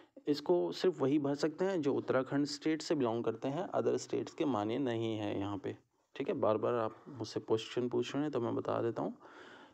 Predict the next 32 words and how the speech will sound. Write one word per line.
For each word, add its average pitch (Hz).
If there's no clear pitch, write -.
कि 131
other 143
states 127
वाले 104
इस 104
फॉर्म 104
को -
ना 113
भरें, 104
ना, 107
उनके 120
लिए 127
नहीं 123
है 98
ये 98
फॉर्म। -
अब 123
और 110
क्या 147
चीज़ 156
है, 180
देखिए, 143
पन्द्रह 143
दिसंबर 110
इस 117
फॉर्म 95
को 95
भरने 98
की 139
लास्ट 95
डेट -
है, -